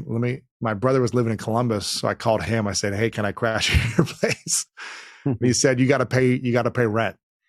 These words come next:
And that was one of the best things that my family did for me, is they held me accountable. Like, they gave me time, but then they were like, "All right, it's been a year and a half.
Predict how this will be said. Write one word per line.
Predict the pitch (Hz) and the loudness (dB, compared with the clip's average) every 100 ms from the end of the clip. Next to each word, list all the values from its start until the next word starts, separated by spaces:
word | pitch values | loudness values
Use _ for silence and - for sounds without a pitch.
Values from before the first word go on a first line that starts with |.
| _ | _
And | 117 131 | -2 2
that | |
was | 151 | 4
one | 139 143 | 4 2
of | |
the | 104 | 2
best | 131 120 - | 0 0 0
things | 131 127 | 0 2
that | 110 104 - _ - | 2 0 -4 _ -4
my | 113 | -4
family | 101 120 113 104 | -2 -2 -2 -2
did | 95 107 | -2 -4
for | - | -4
me, | 101 | -6
is | 98 90 | -4 -2
they | 98 90 87 - _ _ | -2 -2 -6 -14 _ _
held | - 123 | -2 -2
me | 110 | 0
accountable. | 95 - 110 98 82 69 - | -4 -4 -4 -4 -6 -10 -6
Like, | 101 104 | -4 -2
they | 117 | -2
gave | 104 131 | 2 4
me | 156 | 4
time, | - 143 135 95 107 120 - | 2 2 2 0 -4 -6 -10
but | - | -2
then | 135 | 2
they | 131 | 2
were | 127 | 2
like, | 117 107 - | 0 -2 -2
"All | 120 | -2
right, | 92 - _ | -2 -8 _
it's | - | -4
been | 139 | 0
a | 120 | 2
year | 113 | 0
and | 107 | 0
a | |
half. | 95 80 - - | -2 -4 -8 -18